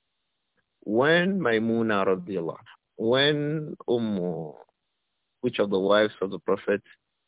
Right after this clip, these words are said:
was married by An-Najashi to the Prophet sallallahu alaihi wasallam, they came to,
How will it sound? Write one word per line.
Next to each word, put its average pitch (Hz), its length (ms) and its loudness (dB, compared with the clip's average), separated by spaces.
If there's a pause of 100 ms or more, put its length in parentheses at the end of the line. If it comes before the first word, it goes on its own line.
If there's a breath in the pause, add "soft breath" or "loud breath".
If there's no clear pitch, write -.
(360)
was 87 260 2
married 95 460 0
by 78 600 -4
An-Najashi 85 880 -2
to 82 100 -10
the 80 160 -10
Prophet 87 260 -6 (100)
sallallahu 92 180 -10
alaihi 92 40 -14
wasallam, - 720 -20 (1200)
they 92 100 -4
came 135 340 -2 (160)
to, 82 600 -6